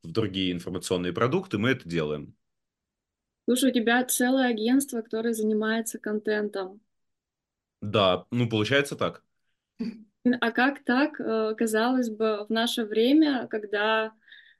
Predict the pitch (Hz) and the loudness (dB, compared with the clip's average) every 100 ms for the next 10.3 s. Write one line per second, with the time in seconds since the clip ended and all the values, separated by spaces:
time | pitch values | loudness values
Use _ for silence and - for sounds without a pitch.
0 | _ _ - 233 254 262 254 233 220 226 | _ _ 4 6 8 8 6 6 4 4
1 | 220 214 214 233 226 226 220 233 247 - | 4 2 2 2 0 0 0 0 -2 -6
2 | - 226 226 226 208 208 214 247 247 240 | -4 -2 0 -2 -2 -4 -4 -4 -2 0
3 | 220 202 202 220 240 - - 233 233 233 | 0 0 -2 0 0 -2 0 2 2 0
4 | 233 220 226 240 254 247 226 220 - 233 | -2 -2 0 2 2 2 -2 -2 -2 2
5 | 226 208 202 202 202 226 220 - _ _ | 2 2 -2 -4 0 0 0 -4 _ _
6 | 208 220 - 226 208 208 226 240 240 220 | -4 -2 -2 -4 -2 0 0 0 -2 -4
7 | - 214 214 226 226 233 - 233 220 226 | -4 -6 -4 -2 -2 -4 -4 -2 2 2
8 | 226 - 269 285 - - - - 226 226 | 2 4 4 2 -6 -20 -20 -4 0 0
9 | 214 220 220 226 233 - 220 214 208 254 | 0 -2 0 0 -2 -2 2 2 4 4
10 | 294 294 240 | 6 8 6